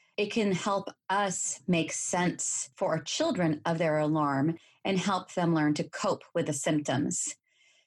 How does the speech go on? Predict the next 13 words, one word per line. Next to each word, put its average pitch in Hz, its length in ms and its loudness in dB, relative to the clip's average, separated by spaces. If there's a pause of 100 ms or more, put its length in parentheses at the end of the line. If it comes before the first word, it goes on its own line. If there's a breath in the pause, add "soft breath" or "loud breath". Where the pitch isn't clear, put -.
(160 soft breath)
So 254 120 0
understanding 220 600 0
the 180 80 0
causes 185 600 0
of 185 120 0
our 170 100 2
children's 170 400 2
alarm 160 680 2
really 214 440 2
can 202 180 -4
help 165 280 2
us 139 300 -2
make 156 320 0